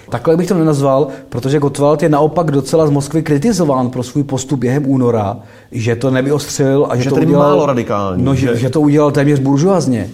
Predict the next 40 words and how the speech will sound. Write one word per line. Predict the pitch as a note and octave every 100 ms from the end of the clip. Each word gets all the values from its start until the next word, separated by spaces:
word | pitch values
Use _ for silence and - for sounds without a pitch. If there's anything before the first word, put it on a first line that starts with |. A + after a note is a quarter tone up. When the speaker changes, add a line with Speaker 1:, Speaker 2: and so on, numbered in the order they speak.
| -
Speaker 1:
že | A#2
použil | C#3+ C3+ A2+ C3+
Speaker 2:
Mhm. |
Speaker 1:
vlastně | B2+ - C#3+
jako | C#3 C3 C#3
politický | C3 C3 B2 - D3+
systém | D3 C3 C#3 B2+ B2+ C3+ - - - - A#2+
parlamentní | B2 B2+ C3 C3
demokracie | C#3+ C#3 C3+ C3+ - C3+ A#2+ A#2+ A#2
a | A#2+ A#2+
neposlal | A#2+ B2 B2 C#3+
lidi | C3+ C3+
do | C3+
ulic | C3 C3 C3
flintama, | C3+ B2+ C3 C3 C3 B2+
který | C3 B2+
by |
stříleli, | B2+ - C#3+ F3 C#3+
že | A#2+
ty | A#2+ B2+ B2 - -
milice | B2+ C3+ C3+ C3+
je | C3
měly | C3 B2+
jenom | C3 C3+
připravené. | C#3+ B2+ B2+ B2+ B2+ B2+ - -
Takže | A#2 C3
je | C3+
kritizován, | C#3+ C#3+ D#3+ D#3+ D#3
že | C#3+
je | D3
málo, | C#3+ C#3 C#3
málo | C3 C3 C#3+
revoluční. | C#3+ D#3 G3 - A#2+ - - -
Naopak, | D#3 E3 -
o-, | C3 B2 -
jde | C#3+ C#3+
opravdu | D3+ D#3 - E3 F3 F3+
hodně | C3 C#3+ G3
svojí | F#3 E3+ F#3+
cestou | C#3 - C3 A#2 C3